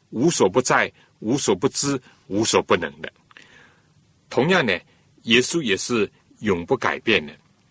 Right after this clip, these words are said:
希伯来书第一说，“唯有你永不改变，你的年数没有穷尽。”至于天地和所造的世界会衰旧、会灭没，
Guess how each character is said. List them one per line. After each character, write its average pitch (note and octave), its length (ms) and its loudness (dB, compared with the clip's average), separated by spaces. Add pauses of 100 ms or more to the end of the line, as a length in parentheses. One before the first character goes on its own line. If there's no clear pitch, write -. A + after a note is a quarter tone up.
(400)
希 - 240 -4
伯 A2 140 0
来 F#2 140 2
书 A2+ 160 -6
第 A2+ 200 -6
一 A2+ 60 -2
说 A#2 460 2 (340)
，“唯 D#3+ 160 4
有 C#3 160 2
你 F#2 480 -4
永 F#2 300 -2
不 A#2+ 100 0
改 C#2+ 220 -6
变， D#2+ 240 -6 (260)
你 A#2 160 0
的 D3+ 140 2
年 A2 320 -2
数 - 200 -2
没 C3+ 140 -4
有 G#2 140 -2
穷 - 320 -6
尽。” G2+ 200 -6 (920)
至 A#2+ 120 2
于 A#2 80 6
天 F3 320 2
地 C#3+ 220 0
和 A2+ 120 -6
所 G2+ 200 2
造 C#3 200 4
的 G#2+ 80 0
世 A#2+ 280 0
界 F#2+ 260 2 (560)
会 G2+ 460 2 (300)
衰 G#2 320 2
旧、 F#2+ 300 -4 (280)
会 F2+ 220 0
灭 G2 220 0
没， E2 300 -8